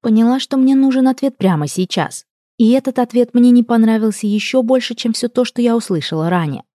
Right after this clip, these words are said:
Потому что в Дом покинутых, как я и предполагала, приходила совсем не Рикола. Нет, девушка, желающая сделать пожертвование, тоже была брюнеткой, а ещё одевалась как некромантка. Но моей соседкой по комнате точно не была.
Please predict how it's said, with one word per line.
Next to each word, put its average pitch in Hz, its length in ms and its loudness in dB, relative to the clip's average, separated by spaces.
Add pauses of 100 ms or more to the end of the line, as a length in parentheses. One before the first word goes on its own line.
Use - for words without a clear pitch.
(300)
Потому 277 320 0
что - 160 -4
в 202 80 -6
Дом 269 240 0
покинутых, 226 560 0
как 190 220 -2
я 190 80 2
и 180 40 0
предполагала, 190 760 -2
приходила 247 520 -2
совсем 226 460 2
не 226 160 6
Рикола. 226 340 -4 (380)
Нет, 254 280 2
девушка, 208 380 0
желающая 190 460 0
сделать 180 340 -2
пожертвование, 180 640 -2
тоже 180 280 0
была 170 200 0
брюнеткой, 226 540 2
а 156 80 -4
ещё 165 220 -2
одевалась 202 380 0
как - 160 -10
некромантка. 185 680 0 (260)
Но 208 160 2
моей 220 260 2
соседкой 214 460 -4
по 196 140 -6
комнате 214 400 0
точно 156 340 -2
не 160 160 -2
была. 165 320 -2